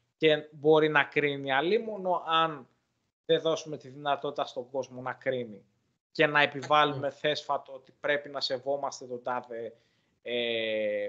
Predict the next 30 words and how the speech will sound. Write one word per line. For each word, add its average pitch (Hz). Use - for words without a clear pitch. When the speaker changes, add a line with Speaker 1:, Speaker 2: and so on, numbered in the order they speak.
Speaker 1:
προπονητή, 143
αλλιώς 131
είμαστε 127
αιρετικοί. 120
Speaker 2:
Εγώ, 156
εν 196
κατακλείδη, 196
να 190
πω 196
ότι 196
η 190
αεκ 190
πήρε 180
μια 160
σημαντική 139
πρόκριση, 127
πέτυχε 220
ο-, 202
οκτώ 165
γκολ, 156
πήρε 196
την 175
πρώτη 196
ευρεία, 170
ε, 147
εκτός 151
έδρας 185
ευρωπαϊκή 147
της 151
νίκη, 147